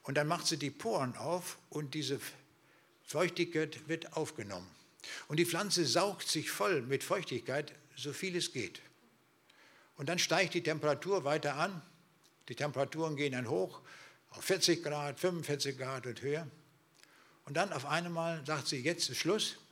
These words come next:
jetzt werden die Poren geschlossen. Alle Poren dicht und dann wird das Wasser gehalten. Aber die Temperatur steigt weiter an und jetzt ist die Gefahr,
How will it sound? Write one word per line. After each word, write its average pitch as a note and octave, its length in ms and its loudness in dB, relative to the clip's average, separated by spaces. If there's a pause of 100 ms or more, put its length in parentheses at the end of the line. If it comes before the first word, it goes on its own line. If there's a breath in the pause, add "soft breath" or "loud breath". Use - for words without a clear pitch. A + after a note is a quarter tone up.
(600)
jetzt C3 160 -2
werden D#3 160 2
die C#3+ 100 -2
Poren D3+ 460 -2
geschlossen. C3+ 420 0 (460)
Alle F3 200 6
Poren C#3 380 2
dicht G3 360 2 (1500 loud breath)
und C#3 60 -6
dann D3 180 0
wird E3+ 100 2
das C#3+ 160 4
Wasser D3+ 300 2
gehalten. B2 360 0 (320)
Aber D3+ 120 6
die D#3+ 100 8
Temperatur E3 520 6
steigt E3 340 6
weiter D#3+ 320 4
an G3+ 140 0
und E3 100 0
jetzt F3+ 180 6
ist F#3+ 140 2
die F#3+ 80 2
Gefahr, D#3+ 480 4